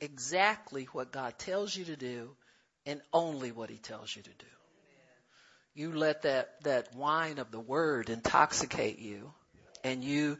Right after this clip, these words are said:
uh, flow as long as God says flow. Don't, don't get back in yourself and start to add to it and keep it going beyond where God wants it to go.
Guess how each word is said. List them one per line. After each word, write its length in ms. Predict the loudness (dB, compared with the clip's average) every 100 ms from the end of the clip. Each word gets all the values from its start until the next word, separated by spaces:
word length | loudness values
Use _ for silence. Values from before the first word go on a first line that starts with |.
| -8 -16 -18 _ -4
uh, 380 | 0 0 -4 -8 -10 -14 -16
flow 600 | -4 6 8 10 6 2
as 180 | -4 -2
long 320 | 4 6 6
as 100 | 4
God 340 | 0 4 4 4
says 340 | 0 -2 -4
flow. 440 | -8 -6 -6 -6 -14 _ _ _ _ _ -20 -20 -20 -20 _ _ -6
Don't, 280 | 0 0 0 -10 -2
don't 240 | 0 2
get 220 | -2 0
back 240 | 0 0 0
in 140 | -2
yourself 920 | -2 0 2 4 6 6 2 -8 -16 -20 _ _ _
and 160 | -4 -2
start 400 | 4 6 6 2
to 180 | -4
add 340 | 0 2 0 -2 -4
to 200 | -2 0
it 140 | -2 -4
and 280 | -12 -12 -14 -20 _ _ _ _ _ _ _ _ -10
keep 260 | -8 -4
it 140 | -4 4
going 420 | 4 4 0 -2
beyond 400 | -4 -2 -2 -2
where 160 | -6
God 360 | -2 2 2 0
wants 300 | -2 -2 -2
it 120 | -6
to 60 | -10
go. 360 | -8 -6 -6